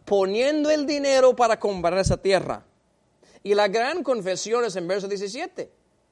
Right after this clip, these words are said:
"Oh Señor Jehová",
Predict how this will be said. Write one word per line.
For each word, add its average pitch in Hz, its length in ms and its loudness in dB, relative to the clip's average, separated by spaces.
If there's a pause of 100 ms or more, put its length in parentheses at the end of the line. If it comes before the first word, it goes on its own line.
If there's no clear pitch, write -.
(280)
"Oh 277 420 4
Señor 254 920 2
Jehová", 208 680 -2